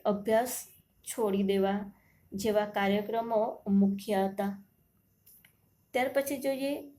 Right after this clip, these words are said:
તો ગાંધી ઇરવિન સમજૂતી, ગોળમેજી પરિષદ અને સત્યાગ્રહની મોકૂફી. બ્રિટિશ સરકારે કેવા પ્રકારનું બંધારણ તથા સુધારા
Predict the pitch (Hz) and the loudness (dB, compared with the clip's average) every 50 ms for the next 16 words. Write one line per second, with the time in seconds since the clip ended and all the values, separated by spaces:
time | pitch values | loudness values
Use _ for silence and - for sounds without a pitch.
0 | - - 240 233 202 226 220 214 208 208 220 240 262 302 381 381 - _ _ - | -4 -2 -2 0 0 0 0 2 0 0 -2 -2 -2 -4 -6 -8 -10 _ _ -4
1 | - 214 202 202 196 202 214 220 240 262 - - 208 190 190 190 190 190 202 196 | -2 0 2 2 2 2 2 0 0 -2 -4 -2 0 2 2 2 2 2 2 0
2 | 196 196 202 208 202 202 202 202 - _ _ _ _ _ _ _ _ _ _ _ | 0 0 -2 -2 -4 -4 -6 -8 -16 _ _ _ _ _ _ _ _ _ _ _
3 | _ _ _ _ _ _ _ _ _ _ _ _ _ _ _ _ _ _ _ _ | _ _ _ _ _ _ _ _ _ _ _ _ _ _ _ _ _ _ _ _
4 | _ _ _ _ _ _ _ _ _ _ - 202 196 214 202 202 208 208 202 190 | _ _ _ _ _ _ _ _ _ _ -4 0 2 4 4 4 4 2 2 2
5 | 202 208 208 - - 226 254 254 - - 208 202 196 196 196 208 208 254 277 - | 2 0 0 0 0 0 0 -2 -2 0 0 0 0 -2 -2 -2 -2 -2 -4 -4
6 | - - 214 202 - - 214 208 196 190 202 214 226 277 440 494 - 226 190 190 | -2 -2 -2 -2 -2 0 0 0 2 2 0 0 0 -2 -4 -2 0 0 0 0
7 | 196 220 196 190 196 202 202 208 208 - _ _ _ - 196 220 220 214 214 220 | 0 -2 -4 -2 0 0 0 0 -2 -6 _ _ _ -8 -4 -4 -2 0 0 -2
8 | 214 - - 208 202 196 196 214 202 202 202 220 233 214 202 208 - - _ _ | -2 0 0 0 0 0 0 0 0 2 2 2 2 0 0 -2 -6 -12 _ _
9 | _ - - 233 226 240 254 254 262 - 226 214 214 220 208 202 208 208 208 226 | _ -6 -4 0 2 2 2 2 0 0 -2 -2 0 0 0 0 0 -2 -4 -4
10 | 302 381 - _ _ _ _ _ _ _ _ _ _ _ _ - 214 196 208 208 | -4 -6 -12 _ _ _ _ _ _ _ _ _ _ _ _ 0 2 4 4 4
11 | 208 214 226 226 233 262 254 233 220 220 - - - 233 - - 254 247 269 320 | 6 6 6 4 4 4 4 2 2 0 -4 -4 -4 -4 -4 -4 -4 -4 -4 -4
12 | - - - 214 208 202 214 214 208 220 220 240 | -6 -4 -4 -2 0 2 2 2 2 2 0 0